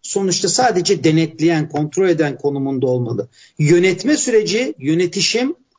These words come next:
başka bir meziyettir, profesyonellere sevk edilmeli. Sadece kurumsallaşmayla da kalınmaz.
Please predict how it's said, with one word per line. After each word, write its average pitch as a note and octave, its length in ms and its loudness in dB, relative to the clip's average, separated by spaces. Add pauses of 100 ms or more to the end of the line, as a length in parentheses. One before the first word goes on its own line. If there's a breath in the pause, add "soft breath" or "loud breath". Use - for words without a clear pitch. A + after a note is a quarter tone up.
başka D3+ 460 0
bir G3+ 120 0
meziyettir, F3 640 0
profesyonellere E3+ 880 2
sevk D#3 300 -2
edilmeli. B2+ 440 -2 (240 loud breath)
Sadece C#4 460 2
kurumsallaşmayla A#3+ 1000 0
da G3 100 0
kalınmaz. F3+ 560 0